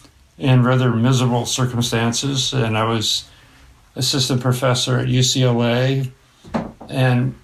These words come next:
housing was difficult. There were no public facilities for kids, and the smog was terrible. I came up to Palo Alto, and I thought I'd landed in Eden.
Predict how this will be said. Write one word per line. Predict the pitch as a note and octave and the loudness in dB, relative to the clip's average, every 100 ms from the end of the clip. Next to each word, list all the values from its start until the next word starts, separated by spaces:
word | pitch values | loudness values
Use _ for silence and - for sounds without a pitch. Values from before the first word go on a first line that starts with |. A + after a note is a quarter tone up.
| - - | -20 -14
housing | - C#3 C#3+ C#3 C3 | -2 0 2 2 2
was | A#2+ A2+ - | 2 0 -4
difficult. | - C#3+ D3 B2+ C#3+ C3+ B2+ | -2 -2 0 -2 0 0 0
There | A#2 | -2
were | G#2 | -2
no | A2 A#2+ | -4 -4
public | - C3 B2 A#2+ | -2 0 0 0
facilities | B2+ - C#3 C3+ B2+ A#2+ - | -2 0 0 2 2 0 -2
for | B2 | -6
kids, | - F3+ F3 E3 C3+ - | -8 -4 0 0 -2 -4
and | G#2 | -4
the | G#2 | -2
smog | - C3+ C3+ C3 B2 | -2 2 2 2 0
was | A#2+ - - | -4 -6 -6
terrible. | - F3+ F3 E3+ D#3 D3+ C3 - - - - - - | 0 2 2 0 0 -2 -4 -10 -20 -20 -20 -20 -8
I | C3 | -6
came | D3+ D3 | 0 0
up | C#3 C3 | 0 -2
to | |
Palo | B2+ C3+ B2+ B2+ | 0 2 4 2
Alto, | B2+ B2+ B2+ A#2+ | 2 0 -2 -2
and | A#2+ | -2
I | A2+ | -4
thought | A2+ B2 | -2 -2
I'd | B2 A#2+ A#2 | 0 -4 -4
landed | B2 B2+ B2+ B2+ | -2 2 2 0
in | A#2+ A#2+ B2 - | -2 -4 -6 -4
Eden. | F#3+ F3 C#3 B2 - | -2 0 2 2 2